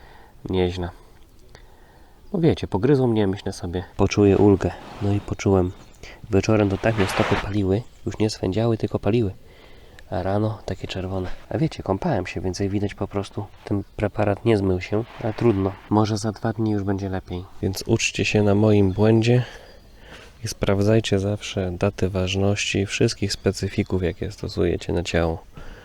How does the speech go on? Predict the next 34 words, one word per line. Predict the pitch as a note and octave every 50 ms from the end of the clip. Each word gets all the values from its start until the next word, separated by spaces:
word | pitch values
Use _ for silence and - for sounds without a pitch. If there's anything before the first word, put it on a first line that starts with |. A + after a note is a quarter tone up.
| - - - - - - - - -
Bo | - G#2
jak | G2+ G2+ G2
widać, | G2+ G#2 F#2+ F#2+ F#2 F2+ - - - - - - - - -
taki | - A2+ - - - A2
mały | G#2+ G#2+ G#2 G#2 G2+ G2+
żel, | G2+ G#2 A2+ G#2+ G#2+ G#2+ A2 A2 - - - - - - - - - - - - - - - - - - - -
a | G2
kurczę, | - - - A2+ A2 G#2 G#2+ - - G#2 G2 - - - -
tak | A2 A2 A2 -
piecze | - - A#2 A2 A2 G#2+ - - A2 G#2
jak | G#2 G2+ -
po | - G2+
jakimś | G#2 G2+ G#2 G2+ -
poparzeniu. | - A2 - - G#2 G#2 G2+ G2 F2+ F2 E2+ - - - - - - - - - - - - - -
I | B2 A#2+
tylko | - D#3+ D#3+ - - C3
te | - - A2+
miejsca, | A2+ A2 A2 - - G#2+
gdzie | G2+ G#2+ G2
posmarowałem, | - - - - G#2 G2 F#2+ G2 F2+ F#2+ F2+ F2 F2+ F2+ F#2+
żadne | G#2 A#2 A#2 A2+ A2+ A2+
inne | - - G#2+ G#2+ G#2+ G2+ G2
ukąszenie | G2 F#2+ - - F#2 F#2 - - G2 G2 F#2+
nie | F#2+ F#2+ F#2
ma | F#2 F2+
takiego | - - F#2+ - - F#2 F2+ F2
odczynu. | F2+ - - - - - F2 E2+ F2 F2 - - - - - -
No | A2+ G#2+
to | - - G2+
sprawdźmy, | - - - A#2+ A#2 A2+ - - - A#2+ A#2 A2+
jaki | A2+ A2 - - A2+
mamy | A2 G#2+ G#2+ G#2 G2+
teraz | - - A2 G#2 G#2 G2+ -
stan. | - - - - - G#2+ G#2+ A2 A#2